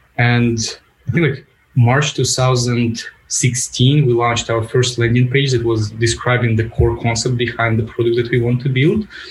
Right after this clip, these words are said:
And it was like, "We want to analyze your game performance and provide you with an advice on how to improve." We created this gamer performance index,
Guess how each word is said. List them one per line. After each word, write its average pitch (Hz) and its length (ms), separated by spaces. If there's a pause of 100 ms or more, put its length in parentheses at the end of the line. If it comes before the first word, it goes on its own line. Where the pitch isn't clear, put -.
(240)
And 113 80
it 110 120
was 110 160
like, 110 120 (160)
"We 120 80
want 120 220
to 117 80
analyze 113 800
your 107 140
game 143 260
performance 120 580
and 104 140
provide 110 300
you 104 80
with 104 120
an 107 100
advice 110 320
on 110 140
how 104 140
to 110 100
improve." 170 460 (480)
We 117 120
created 127 460
this 117 400 (360)
gamer 123 320
performance 147 560
index, 208 440